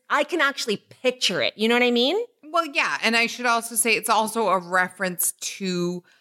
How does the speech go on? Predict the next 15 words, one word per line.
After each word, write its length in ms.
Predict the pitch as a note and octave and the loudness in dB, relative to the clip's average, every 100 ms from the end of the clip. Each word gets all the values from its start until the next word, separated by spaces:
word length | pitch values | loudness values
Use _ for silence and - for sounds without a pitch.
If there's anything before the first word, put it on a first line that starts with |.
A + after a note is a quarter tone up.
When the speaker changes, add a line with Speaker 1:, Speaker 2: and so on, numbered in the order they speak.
| _ _ - | _ _ -2
Speaker 2:
uh, 440 | F#3 E3+ D#3+ D#3 - | 2 4 4 2 0
the 160 | E3 E3+ | -4 -4
track 600 | - - C4+ G3+ - _ | -4 -4 0 0 -4 _
Father 240 | G3+ G3 | 0 0
Stretch 360 | F#3 - F3+ - | -2 -2 -4 -2
My 100 | F3 | -4
Hands 580 | E3 G#3 B3 F#3+ F3+ - | -4 0 2 2 0 -2
that 300 | F3+ C#3+ - | -2 -2 -6
Kanye 360 | - F3+ F3 F3 | -2 0 0 -2
had 360 | E3+ E3 D#3 D#3 | -2 -2 0 -2
on 180 | D#3+ D#3 | -2 0
The 60 | |
Life 240 | D3+ D3+ - | -2 -2 -6
of 120 | _ | _
Pablo. 480 | B3+ B3+ F3 E3 | 0 0 2 0